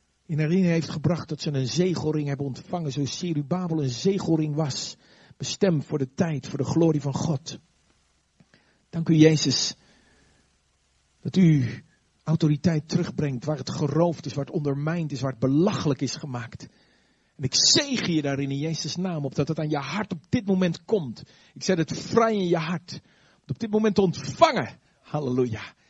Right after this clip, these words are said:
Te ervaren, hé, hey, er komt boldness terug. Er komt boldness terug. Ik heb boldness terug. Vastberadenheid.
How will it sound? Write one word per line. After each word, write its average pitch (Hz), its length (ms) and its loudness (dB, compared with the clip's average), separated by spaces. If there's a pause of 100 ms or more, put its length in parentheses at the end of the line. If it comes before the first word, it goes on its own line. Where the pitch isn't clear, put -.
(140)
Te 170 80 4
ervaren, 190 460 4
hé, 185 80 0
hey, 165 320 -6 (200)
er 147 80 -14
komt 170 240 -2
boldness 247 500 6
terug. - 560 0 (640)
Er - 80 -20
komt 156 240 -6
boldness 254 480 6
terug. - 500 -10 (340)
Ik - 80 -20
heb 165 160 -6
boldness 262 400 2
terug. - 260 -12
Vastberadenheid. 233 1160 2